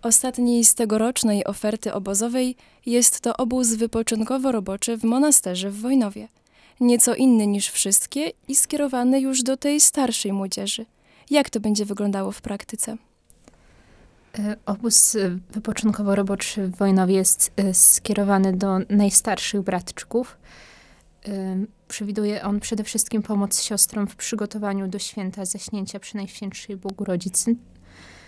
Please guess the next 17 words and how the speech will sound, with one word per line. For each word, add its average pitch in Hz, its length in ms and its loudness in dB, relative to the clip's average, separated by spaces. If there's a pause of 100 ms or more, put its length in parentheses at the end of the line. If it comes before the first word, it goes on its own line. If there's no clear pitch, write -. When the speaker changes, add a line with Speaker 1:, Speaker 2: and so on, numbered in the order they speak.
(480)
Speaker 2:
E, 190 180 2
można 208 360 4
się - 120 2
spodziewać 196 800 2
przede 214 240 0
wszystkim - 360 4
poznania 202 440 4
monasteru 196 720 4
od 208 140 -4
kuchni, 220 460 2 (600)
e, 196 260 4 (720)
brania 208 280 4
udziału 196 640 2 (320)
w 196 180 -4
służbach 196 480 2
monasterskich 202 920 0 (1080)
oraz 202 480 6